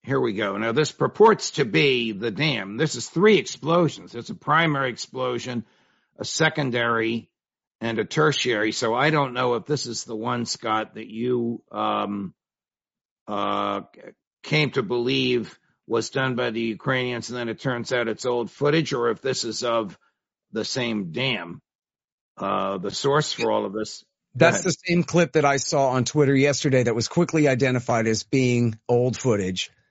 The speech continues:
Speaker 2: as far as I know, from somewhere else. It may have been, as you said, there was a previous attack on this dam.
Speaker 1: Yes.
Speaker 2: Where, in fact, if you bear with me, I have here the quote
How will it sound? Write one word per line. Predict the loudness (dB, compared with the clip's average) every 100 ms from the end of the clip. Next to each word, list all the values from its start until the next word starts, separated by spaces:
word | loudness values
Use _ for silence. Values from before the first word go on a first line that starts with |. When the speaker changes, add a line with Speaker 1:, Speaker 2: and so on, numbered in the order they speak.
| _ -2
Speaker 2:
as | -2
far | 2 2
as | 2
I | 2
know, | 2 0
from | -2 -2
somewhere | 0 0 0
else. | 0 -2
It | -2
may | 2 2 2
have | 2
been, | 0 -2 -4
as | 0 2
you | 0
said, | -2 0 -2 -4 _ _
there | 2
was | 4 2 0
a |
previous | 0 2 4 2 2 -2
attack | -2 0 0 0
on | 0
this | 0 -2
dam. | -4 -4 -6 -10 -12 _ _ 0
Speaker 1:
Yes. | 4
Speaker 2:
Where, | 4
in | 2 -2 -6
fact, | -6 -8 _ _ -2
if | 2
you | 2
bear | 4 2
with | 2 2
me, | 0
I |
have | 2 2 0 -2
here | 0 2
the | 2
quote | -2 0 2 2